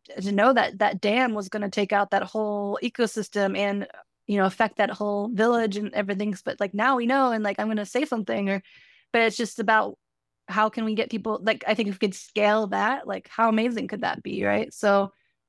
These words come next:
um, and then I'd love to see more collaborations. Like, there's so many amazing people doing so many cool things. Like, how can we join the dots between who's doing what, or, like, the dreams that,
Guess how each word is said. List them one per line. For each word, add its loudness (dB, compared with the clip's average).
um, 2
and 2
then 2
I'd 4
love 2
to -4
see -6
more 4
collaborations. 0
Like, 0
there's 0
so 2
many 0
amazing 0
people -2
doing -2
so -4
many 0
cool -2
things. -2
Like, -2
how 2
can -4
we -4
join 0
the 0
dots -2
between 0
who's 2
doing 2
what, 4
or, 2
like, 0
the 0
dreams 0
that, -6